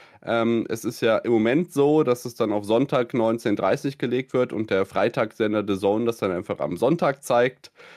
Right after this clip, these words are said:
Äh, zweitausendsiebzehn bis zweitausendeinundzwanzig wurde das Spiel Samstag zwanzig dreißig, äh, ausgetragen. Das würde jetzt dann allerdings mit dem Topspiel der zweiten Liga zusammenfallen.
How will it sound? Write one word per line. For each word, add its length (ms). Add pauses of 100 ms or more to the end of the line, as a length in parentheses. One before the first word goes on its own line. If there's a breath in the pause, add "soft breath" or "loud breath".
(100)
Äh, 280
zweitausendsiebzehn 840
bis 140
zweitausendeinundzwanzig 1300
wurde 240
das 180
Spiel 520
Samstag 600
zwanzig 380
dreißig, 560
äh, 180
ausgetragen. 800
Das 180
würde 220
jetzt 320
dann 120
allerdings 520
mit 140
dem 120
Topspiel 400
der 160
zweiten 380
Liga 280
zusammenfallen. 840